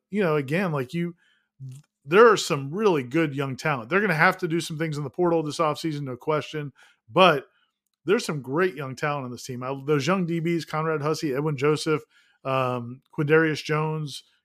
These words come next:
K J Kirkland. I mean, those are all nice, really nice young players. Blake, uh, Nicholson. Um, I mean, there's just a lot of young talent that I think, I don't know if they're all gonna be stars next year, but there's a lot of really good young talent. And then that freshman class, it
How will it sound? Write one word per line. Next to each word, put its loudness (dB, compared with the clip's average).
K 0
J 0
Kirkland. -2
I -6
mean, -4
those 2
are 4
all 4
nice, -2
really 2
nice -4
young -6
players. -4
Blake, 2
uh, -4
Nicholson. -4
Um, -6
I -12
mean, 0
there's 0
just -2
a 4
lot 4
of -2
young -4
talent -2
that -4
I -4
think, -2
I 2
don't 4
know 6
if 2
they're 4
all 4
gonna -4
be -2
stars 0
next -4
year, -8
but 0
there's 0
a 0
lot 4
of 2
really 2
good -2
young -6
talent. -4
And -4
then 0
that 0
freshman -4
class, -2
it -20